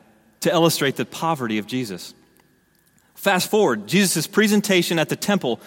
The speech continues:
when we learn that Mary and Joseph, Joseph offered a sacrifice of either a pair of turtle doves or pigeons, the text doesn't say which, one of those two things they offered because that was the alternative that we learn back in the Old Testament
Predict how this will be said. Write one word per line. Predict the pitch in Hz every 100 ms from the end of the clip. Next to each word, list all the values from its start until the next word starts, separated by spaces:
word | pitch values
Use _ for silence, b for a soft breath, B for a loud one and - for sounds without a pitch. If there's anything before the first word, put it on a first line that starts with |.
| B
when | 165 170
we |
learn | 160 170
that | 151
Mary | 139 165 185
and | 170
Joseph, | 135 233 196 135 139 - 131
Joseph | 185 226 - 160 - b b b b
offered | 185 220 170 156
a | 143
sacrifice | - 269 269 156 147 143 147
of | - 151
either | 160 156 135
a |
pair | - 165
of | 175 -
turtle | 196 208
doves | 196 202 226 -
or | 156
pigeons, | - 220 156 175 - - -
the | - _ _ -
text | 147 -
doesn't | 156 147
say | - 165
which, | 156 131 143 - b b b b b
one | - 196
of |
those | 226 170
two | - 156
things | 151 139 135
they | 156
offered | 180 226 - 147 - B B B
because | 156 180 135
that | 151 220
was | 220 151
the | 165
alternative | 151 - 294 302 151 123 120
that | 131
we | 127
learn | 123 123 123 123 131 - B B B -
back | 156 156
in | 156
the | 147
Old | 143 -
Testament | 254 226 147 135 131